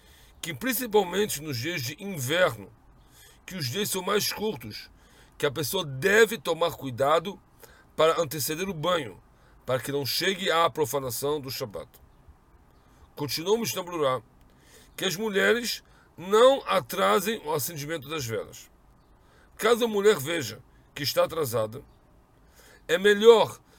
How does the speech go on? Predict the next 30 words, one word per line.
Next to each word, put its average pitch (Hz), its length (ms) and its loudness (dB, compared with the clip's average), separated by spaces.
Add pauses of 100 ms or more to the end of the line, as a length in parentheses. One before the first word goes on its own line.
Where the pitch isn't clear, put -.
(200)
que 185 160 -2
acenda 190 560 4
as 156 160 -2
velas 165 280 -6
do 147 60 -8
Shabat 135 540 -2 (460)
com 151 260 -2
as 135 60 -2
roupas 120 480 -6
dos 123 160 -8
dias 135 180 -2
da 120 100 -8
semana, 127 520 -6 (580)
para 147 160 2
que 160 140 -4
não 175 140 -4
chegue 185 340 0
à 190 100 4
profanação 160 520 -2
do 147 80 -10
Shabat. 123 520 -4 (960)
Caso 170 380 2
o 151 100 -12
marido 147 380 -2
perceba 185 580 4 (640)
que 165 100 -4
as 135 140 -2
velas 180 300 0
não 185 240 -2
estejam 165 580 -4